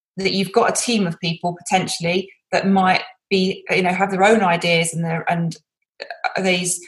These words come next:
these super brainstorms and things, and they can come forward with those ideas and, and you can create something brilliant from them. So it's about being open to creativity as well as actually planning and being creative as well.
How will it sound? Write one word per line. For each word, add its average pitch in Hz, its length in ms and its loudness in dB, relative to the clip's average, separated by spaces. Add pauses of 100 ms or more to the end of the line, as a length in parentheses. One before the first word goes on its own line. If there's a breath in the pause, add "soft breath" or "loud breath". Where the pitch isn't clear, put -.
(180 loud breath)
these 190 180 0
super 214 220 -2
brainstorms 190 840 2
and 180 160 -6
things, 180 360 -2
and 185 140 -2
they 190 80 2
can - 240 -8
come 196 160 2
forward 190 380 2
with 160 100 -2
those 160 240 0
ideas 165 460 0
and, 185 280 0
and 185 300 -2
you 202 140 -4 (100)
can 165 140 -12
create 185 260 0
something 165 400 -4
brilliant 254 340 0
from 160 220 -2
them. 147 140 -4 (400 soft breath)
So 208 140 0
it's 196 120 4
about 233 240 2
being 214 220 6
open 220 400 4
to - 160 -2
creativity 165 640 -4
as 170 180 -4
well 180 120 0
as 175 120 -2
actually 175 480 -4 (640)
planning 170 400 0
and 170 180 0
being 170 320 2
creative 160 520 -4
as - 140 -14
well. 160 320 -4